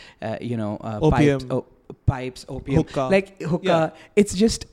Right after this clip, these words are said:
Speaker 1: so they Indianized to a great extent. And James Achilles Kirkpatrick was one of these Europeans who came to India and completely got imbibed with the Indian culture. He was totally taken. Uh, you know, he builds a British residency in Hyderabad,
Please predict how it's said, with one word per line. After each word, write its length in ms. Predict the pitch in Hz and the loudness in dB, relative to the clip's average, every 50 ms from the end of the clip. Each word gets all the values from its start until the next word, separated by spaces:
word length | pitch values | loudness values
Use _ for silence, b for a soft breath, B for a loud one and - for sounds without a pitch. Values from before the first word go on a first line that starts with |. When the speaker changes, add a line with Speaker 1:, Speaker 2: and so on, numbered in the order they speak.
| - - | -10 0
Speaker 1:
so 160 | - - 185 | 4 4 4
they 240 | 175 147 185 214 247 | 6 4 0 0 0
Indianized 540 | - 156 165 160 170 165 170 165 170 160 - | -2 -4 -2 -2 0 0 2 2 0 2 4
to 120 | - 151 | 4 4
a 40 | 139 | 4
great 260 | 127 131 127 123 - | 4 2 0 0 -2
extent. 380 | 85 - - - 139 110 - - - | -6 -10 -6 -4 -4 -4 -4 -2 0
And 160 | 143 143 127 | 0 0 2
James 280 | - 143 143 175 180 170 | 0 0 -2 -2 -2 -4
Achilles 360 | 160 147 - - 160 135 - | -6 -6 -6 -6 -8 -6 -6
Kirkpatrick 720 | - 131 123 117 - - 117 110 - - 113 107 _ - | -6 -8 -8 -6 -4 -2 -2 -2 -2 -2 -6 -6 _ 0
was 180 | 127 127 113 110 | 0 0 2 2
one 160 | 123 123 135 | 4 4 4
of 160 | 139 127 123 | 4 4 2
these 240 | 120 120 120 113 - | 0 0 0 0 0
Europeans 560 | 117 113 113 110 - 131 117 107 104 104 - B B B B B | -2 -2 -2 -2 -2 -4 -2 -2 -4 -6 -10 B B B B B
who 120 | - 135 | -8 -6
came 240 | - - 135 127 127 - | -4 -2 -2 -2 0 -2
to 80 | - - | -2 -2
India 340 | 123 117 113 113 117 117 - - | 0 0 2 2 2 0 0 2
and 180 | 131 127 - | 0 0 2
completely 680 | - - 143 135 - - 185 175 165 175 175 - 180 160 | 4 4 4 4 4 2 0 2 2 0 0 2 2 4
got 200 | 143 147 135 123 | 4 4 4 4
imbibed 520 | 123 117 113 110 110 107 107 110 113 - B B B B B B - | 2 2 2 2 2 0 0 -2 -4 -8 B B B B B B -2
with 160 | 127 117 113 | 0 0 2
the 140 | 127 120 113 | 0 0 0
Indian 220 | 110 110 113 113 | 0 -2 -4 -4
culture. 320 | - 123 113 107 - - | -2 -2 -4 -2 -2 -4
He 20 | 113 | -6
was 160 | 117 123 - | -6 -4 0
totally 340 | - 208 190 180 - 180 151 | 4 6 6 6 4 -2 -2
taken. 460 | - 127 117 - - 120 120 113 113 B B B B B B B B - | -2 -2 -2 2 2 2 2 0 -2 B B B B B B B B -2
Uh, 380 | 120 120 120 120 117 113 110 - - | -2 0 0 0 0 -2 -4 -6 -8
you 160 | - 151 139 131 | -4 0 2 4
know, 180 | 127 120 123 | 4 4 2
he 200 | 123 123 143 135 | 2 4 4 2
builds 400 | 127 123 131 139 135 135 - - - | 4 4 4 2 2 2 -2 -4 -8
a 60 | 135 | -2
British 320 | 117 135 135 - 156 - 160 | -2 -2 -2 -2 -4 -4 -4
residency 500 | 139 - 147 131 131 123 123 - 151 123 | -4 -4 -2 -2 -2 -2 -2 0 -2 -2
in 80 | 117 | 0
Hyderabad, 800 | 113 - 190 190 180 175 170 156 160 156 156 151 147 147 143 143 | 0 2 2 2 2 2 2 4 4 6 6 6 4 4 2 0